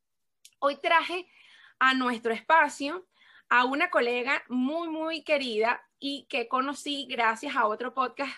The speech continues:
al cual yo soy muy, yo soy fanática y asu-, asidua, y hablaron de temas súper interesantes que me pareció importante traer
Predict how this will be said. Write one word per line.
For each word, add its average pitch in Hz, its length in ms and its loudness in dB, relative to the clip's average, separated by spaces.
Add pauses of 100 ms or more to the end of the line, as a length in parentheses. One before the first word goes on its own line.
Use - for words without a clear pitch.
al 214 180 0
cual 208 400 0
yo 233 260 -2
soy 226 280 -2
muy, 240 460 -4
yo 202 120 -4
soy 220 140 -6
fanática 254 560 -4
y 220 60 0
asu-, 214 340 -8
asidua, 226 640 -4 (640)
y 320 320 -2 (180)
hablaron 269 460 4
de 415 100 -2
temas 285 280 -2
súper 302 240 -4
interesantes 269 800 -2 (480)
que 262 160 -4
me 254 120 0
pareció 240 420 0
importante 294 760 0
traer 220 500 0